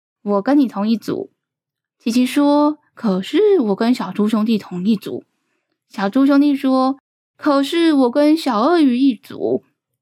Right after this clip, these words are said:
小鳄鱼说：“可是我跟小刺猬一组诶。”黑豆老师看了他们，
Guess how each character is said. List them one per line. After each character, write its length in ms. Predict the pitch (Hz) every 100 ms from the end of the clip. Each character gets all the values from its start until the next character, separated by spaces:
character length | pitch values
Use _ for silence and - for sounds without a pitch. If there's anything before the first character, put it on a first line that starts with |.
| _
小 160 | - 202
鳄 160 | 254
鱼 160 | 254 226
说 500 | - 254 247 247 254 _ _ _ _
：“可 160 | - 285
是 280 | 320 330
我 100 | 277
跟 180 | 214 262
小 140 | 269 -
刺 160 | -
猬 180 | 233 233
一 40 |
组 300 | 220 - -
诶。” 260 | - - - _ _ _ _ _ _ _ _
黑 160 | - 208
豆 100 | 226
老 240 | 202 190
师 540 | 202 - 226 226 233 233
看 220 | - 247
了 100 | 220
他 180 | 247 254
们， 440 | 247 226 208 220